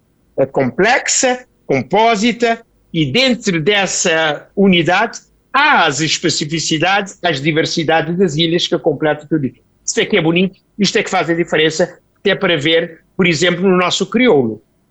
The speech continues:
que é diverso, diferente de ilha para ilha, porque isso tem a ver com o tipo de povoamento que houve,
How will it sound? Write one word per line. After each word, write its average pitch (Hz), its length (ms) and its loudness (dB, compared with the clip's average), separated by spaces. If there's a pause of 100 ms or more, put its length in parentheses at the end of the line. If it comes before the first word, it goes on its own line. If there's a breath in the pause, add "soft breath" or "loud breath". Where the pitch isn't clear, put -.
(180)
que 151 140 2
é 160 380 0
diverso, 170 560 0
diferente 165 520 0
de 170 140 0
ilha 170 140 2
para 165 160 2
ilha, 180 200 0
porque 214 280 -2
isso - 140 -10
tem 226 160 2
a 202 40 2
ver 160 460 0 (520)
com 277 200 4
o 220 60 4
tipo 254 340 -2
de 208 80 2
povoamento 156 640 0
que 127 140 -2
houve, 226 280 2